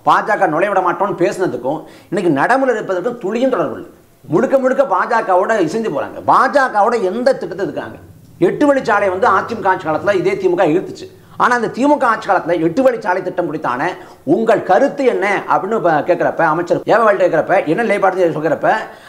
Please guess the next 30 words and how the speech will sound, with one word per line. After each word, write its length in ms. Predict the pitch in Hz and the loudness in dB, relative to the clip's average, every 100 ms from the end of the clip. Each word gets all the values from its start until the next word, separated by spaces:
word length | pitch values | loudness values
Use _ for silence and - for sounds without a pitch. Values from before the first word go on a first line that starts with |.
| - | -6
நான் 360 | 165 156 190 | 2 4 4
அதிமுக 180 | 240 269 | 2 0
ஆட்சி 260 | 233 208 185 | 2 0 0
காலம் 140 | 214 | -2
என்ன 140 | 202 214 | 0 0
நிலைப்பாடு 280 | 202 180 | 0 0
வைக்க 100 | 151 | 0
பிடிச்சோ 260 | 156 - 214 | -4 -4 -2
அதான் 300 | 170 170 226 | 2 2 2
நிலைப்பாடு 380 | 190 185 175 160 | 2 2 2 2
அப்படின்னு 220 | 143 160 | 0 -4
சொல்லணும். 220 | 117 98 - - - | -6 -8 -14 -20 -4
ஆனா, 260 | 196 233 180 | 2 4 4
அப்படி 260 | - 262 | 2 0
சொல்லாம 260 | 240 240 220 | 0 0 -2
என்ன 60 | |
சொல்றாருன்னா, 400 | 185 170 113 110 156 185 - - - 113 | -4 -2 -2 -2 -4 -4 -10 -20 -14 -4
முதலமைச்சர் 520 | 156 277 294 294 254 226 | 0 2 2 2 2 0
வந்து 520 | 180 247 226 165 135 | 0 0 2 2 0
கொள்கை 220 | 175 226 | 0 0
முடிவு 140 | 226 170 | 0 0
எடுத்து 200 | 151 185 | 0 0
அறிவிப்பாரு 680 | 143 160 151 123 120 113 - | 0 0 -2 -4 -4 -6 -6
அப்படிங்கிறாரு. 400 | 120 127 107 80 - _ _ - | -6 -4 -6 -10 -14 _ _ -2
முதலமைச்சர் 440 | 170 285 302 294 | 2 2 2 0
என்ன 60 | 226 | -2
சொல்றாருன்னா, 540 | 208 185 127 123 160 | 0 0 0 0 -2
நெடுஞ்சாலை 640 | 151 147 175 262 269 254 233 | 0 0 2 4 4 4 2
ஆணையம் 340 | 175 185 185 | 0 -2 -2
வந்து 380 | 156 151 226 - | -4 -4 -4 -6